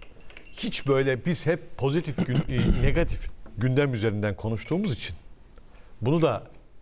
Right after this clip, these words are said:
başardıkları için, bize yaptırdıkları için pozitif gündemi görmüyoruz. Az görüyoruz. Yahut alıştık. Tamam mı? Ya bize sıradan geliyor, e, bir, bir, birçok projenin hayata geçmesi vesaire.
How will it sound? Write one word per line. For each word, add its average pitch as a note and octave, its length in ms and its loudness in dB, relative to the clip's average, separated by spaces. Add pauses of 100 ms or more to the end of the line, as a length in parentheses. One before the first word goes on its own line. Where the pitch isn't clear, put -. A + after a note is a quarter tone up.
(440)
başardıkları C3 720 2
için, G#2+ 260 -4 (140)
bize G2 140 2
yaptırdıkları A#2+ 560 0
için G2 240 -4 (800)
pozitif B3+ 440 -2
gündemi F#3+ 360 2
görmüyoruz. A2+ 800 0 (560)
Az D3+ 260 4
görüyoruz. E2+ 640 -4 (400)
Yahut A3 300 4
alıştık. E3+ 600 0 (160)
Tamam G#3+ 240 4
mı? C3+ 80 0
Ya A#2+ 160 2
bize C3 160 2
sıradan C#3 380 0
geliyor, A#2 280 2 (140)
e, A#2 220 -8
bir, A#2 180 -8
bir, A#2 220 -6
birçok C3 320 0
projenin A#2+ 400 2
hayata A2 380 0
geçmesi A2+ 520 0
vesaire. F2+ 480 2